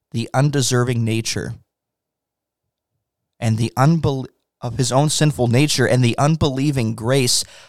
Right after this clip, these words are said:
of God's love to him. So what is unique about God's revelation? What is the significance of God choosing to reveal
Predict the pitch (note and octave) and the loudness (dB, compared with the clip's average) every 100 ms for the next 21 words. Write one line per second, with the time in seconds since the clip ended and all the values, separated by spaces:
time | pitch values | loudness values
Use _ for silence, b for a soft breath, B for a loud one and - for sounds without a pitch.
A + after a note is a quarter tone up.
0 | B - A#2 B2+ B2+ C#3+ - A#2+ A#2 A2+ | B -4 -4 0 2 2 0 -4 0 0
1 | A2+ - - G2+ - - - - _ _ | 0 -8 -10 -10 -10 -14 -14 -18 _ _
2 | _ _ _ _ _ _ _ _ _ _ | _ _ _ _ _ _ _ _ _ _
3 | _ _ _ _ _ _ _ _ _ _ | _ _ _ _ _ _ _ _ _ _
4 | _ _ _ _ _ _ - - B2 C3 | _ _ _ _ _ _ -8 -4 0 4
5 | E3 C#3+ C3+ A#2 B2+ C#3 C3 C3 B2+ A2 | 4 4 4 4 2 0 0 2 2 2
6 | A2 C3 B2+ B2+ B2 G#2+ A2 - D3 D#3 | 2 2 0 0 0 -4 -4 -4 -6 -8
7 | _ _ _ _ _ _ _ _ _ _ | _ _ _ _ _ _ _ _ _ _
8 | _ _ A#2+ C#3 D#3+ D3+ C3 C#3+ A#2+ C3 | _ _ -6 -2 -2 -2 -2 -2 2 0
9 | D#3+ E3+ E3 C3 B2 C3 D3+ - D3 C#3+ | 0 0 0 0 0 2 2 0 -2 0
10 | D#3 - C3 A#2 A2 C3 D3+ | -2 -4 -4 -4 -4 -2 -2